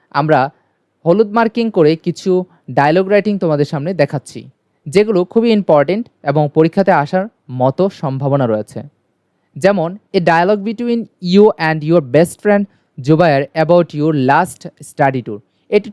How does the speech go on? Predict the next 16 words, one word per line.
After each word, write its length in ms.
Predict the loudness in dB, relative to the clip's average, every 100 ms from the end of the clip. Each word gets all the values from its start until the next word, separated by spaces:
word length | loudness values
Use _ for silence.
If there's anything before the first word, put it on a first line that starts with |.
| -6
টু 180 | -4 -4
স্টার 240 | 0 -2
সংবলিত, 520 | 0 -2 0 -2 -2
তাই 300 | -2 2 2
এটি 180 | 0 -4
আমরা 200 | -6 -4
মার্ক 260 | -2 -2 -4
করিনি। 340 | -6 -4 -2 -4 _ _ _ _ _ -2
নাম্বার 240 | 0 0
টুতে 260 | -2 -2 0
দেখতে 240 | 0 0
পাচ্ছ, 320 | -2 -2 -4 -6 _ _ -4
"Usefulness 680 | 0 0 0 -2 2 2 0 0
of 200 | 2 2 0 _ -8 0
multimedia 680 | 0 0 -2 -2 2 2
classes।" 440 | 2 0 -2 -2